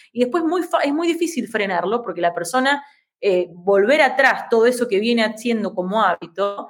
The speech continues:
es muy difícil. Entonces hay que hacer como una reeducación, no solamente de lo que alim-, de se alimenta, sino también del descanso.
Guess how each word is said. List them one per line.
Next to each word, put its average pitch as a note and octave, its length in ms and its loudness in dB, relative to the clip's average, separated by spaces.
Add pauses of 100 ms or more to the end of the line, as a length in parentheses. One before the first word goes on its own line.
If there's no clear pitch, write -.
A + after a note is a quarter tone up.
(140)
es G3 120 -12
muy B3+ 160 2
difícil. A#3+ 460 -2
Entonces A#3+ 340 -4
hay A#3+ 120 0
que A#3+ 80 -4
hacer A#3+ 220 -2
como A3 220 0
una A#3+ 320 2 (340)
reeducación, B3 1200 2
no C4+ 100 2
solamente A3+ 840 -2 (220)
de B3+ 240 2
lo A3 160 2
que F#3 140 0
alim-, G3 360 -2
de F#3+ 100 0
se F#3+ 120 -2
alimenta, A3+ 360 -2
sino G3 240 -4
también G3+ 380 -2
del F#3 160 -4
descanso. F#3+ 640 -2